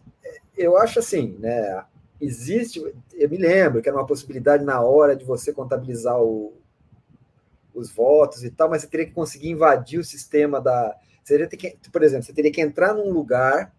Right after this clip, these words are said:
pra fisicamente acessar a urna e aí mudar e, e se desse uma dis-, é, se desse uma discrepância, as pessoas iam perceber que, que mudou,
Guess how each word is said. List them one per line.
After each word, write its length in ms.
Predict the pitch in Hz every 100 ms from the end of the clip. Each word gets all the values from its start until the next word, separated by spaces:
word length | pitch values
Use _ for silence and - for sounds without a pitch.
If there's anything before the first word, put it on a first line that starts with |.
| _ _ _
pra 140 | 143
fisicamente 1000 | - - 202 226 214 190 151 147 190 190
acessar 680 | 147 147 127 - 139 131 120
a 40 |
urna 540 | 113 123 143 160 196 - _ _ _ _
e 100 | 143
aí 280 | 135 143 175
mudar 800 | 190 156 143 147 170 220 - _ _ _ _ -
e, 520 | 165 180 180 170 170
e 120 | 180 147
se 160 | -
desse 300 | 143 165 170
uma 100 | 165
dis-, 180 | 156 -
é, 260 | - 135 - _
se 160 | - -
desse 200 | 147 160
uma 80 |
discrepância, 580 | 151 - 160 156 165 175
as 60 | 190
pessoas 260 | 196 190
iam 100 | 190
perceber 680 | 190 208 196 214 165 180 160
que, 160 | - 101
que 180 | _ 113
mudou, 420 | 107 95 92